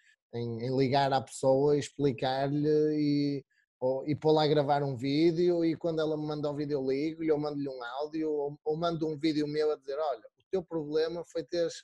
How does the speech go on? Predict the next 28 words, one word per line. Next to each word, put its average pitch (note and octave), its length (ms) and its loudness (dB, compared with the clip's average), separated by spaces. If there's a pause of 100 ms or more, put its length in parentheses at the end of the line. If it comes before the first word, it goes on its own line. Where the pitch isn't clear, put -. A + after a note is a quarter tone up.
(140)
foi D#3+ 120 -6
teres D3+ 200 -4
realizado D#3 560 -4
desta D#3+ 380 -6
forma. A2+ 500 -10 (420)
Vamos, C3+ 420 -8 (180)
vamos C#3 300 -8
fazer D3 320 0
só C#3+ 280 -2
esta D#3 300 -2
alteração F3 840 -2 (200)
e F#3+ 120 -4
vamos F#3+ 240 -6
fazer F#3 200 -6
desta G3 320 -8
forma." A#2 420 -8 (640)
Eh, D3+ 160 0
outra G3+ 300 2
coisa G3 360 0
que, - 140 -14 (480)
pá, C3+ 140 -4
com D3+ 180 -6
quem, E3+ 460 -6
com E3 160 -6
que - 80 -2
eu E3+ 60 0
trabalho D#3+ 380 0
muito A2+ 400 -6